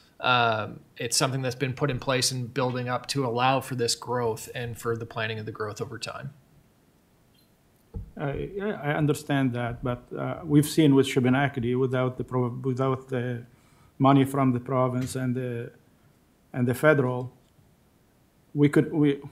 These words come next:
Speaker 2: we would have the same problem for years. So are we prepared to, are we, we're gonna, I hope we are preparing, like, not to have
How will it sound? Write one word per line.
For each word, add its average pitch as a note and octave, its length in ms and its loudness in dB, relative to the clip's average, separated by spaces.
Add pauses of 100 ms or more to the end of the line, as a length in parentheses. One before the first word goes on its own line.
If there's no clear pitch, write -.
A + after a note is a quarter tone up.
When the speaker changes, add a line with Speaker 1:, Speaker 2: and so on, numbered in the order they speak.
(120)
Speaker 2:
we C#3 200 6
would C#3+ 240 6
have C3+ 220 4
the - 120 -6
same C#3 260 4
problem C3+ 340 2
for C3 180 0
years. C3 400 2
So A#2+ 200 -4
are C3 180 -2
we C3 140 2
prepared C3 680 -2
to, C3+ 240 -2
are C3+ 60 -2
we, C#3 120 4
we're C#3+ 80 10
gonna, C#3 340 2
I C#3+ 100 4
hope D3+ 240 4
we C3+ 100 8
are C3+ 100 6
preparing, C#3 640 4
like, B2 400 0
not C#3 280 4
to C#3+ 100 6
have B2+ 320 -2